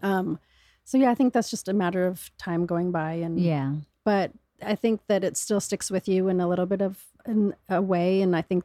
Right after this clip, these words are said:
Speaker 1: the anxiety is probably part of that. So calming myself down and not getting
Speaker 2: Yeah.
Speaker 1: stressed out, or looking at my calendar and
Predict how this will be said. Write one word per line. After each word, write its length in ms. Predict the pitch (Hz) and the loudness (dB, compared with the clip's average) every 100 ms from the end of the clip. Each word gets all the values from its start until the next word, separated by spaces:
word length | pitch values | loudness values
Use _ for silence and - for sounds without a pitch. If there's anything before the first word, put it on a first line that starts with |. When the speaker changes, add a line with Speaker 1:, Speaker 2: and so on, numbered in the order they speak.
| - | -2
Speaker 1:
the 120 | 165 | -2
anxiety 560 | 175 175 160 170 165 | 0 0 0 0 0
is 140 | 170 170 | -2 -2
probably 280 | 170 185 175 | -4 -4 -4
part 240 | - 170 | -6 -6
of 60 | 175 | -4
that. 260 | 156 - - | -4 -6 -8
So 260 | - 165 175 - _ _ _ _ _ _ _ - | -8 -6 -6 -12 _ _ _ _ _ _ _ -10
calming 640 | - 190 196 196 196 196 | -2 0 2 2 2 0
myself 460 | 196 190 - 196 - | 0 -4 -4 -6 -4
down 520 | 196 185 185 185 190 | -4 -2 0 0 0
and 160 | 185 190 | 0 0
not 180 | 185 - | -2 0
getting 240 | 180 180 | 0 2
Speaker 2:
Yeah. 40 | 180 | 0
Speaker 1:
stressed 380 | - 170 - | 0 -2 0
out, 280 | 180 175 185 | 0 2 2
or 100 | 180 | 2
looking 280 | 185 - 202 | 0 2 2
at 80 | 175 | 2
my 100 | 180 | 0
calendar 560 | - 180 180 175 180 | 0 0 2 2 2
and 200 | 175 170 | 2 0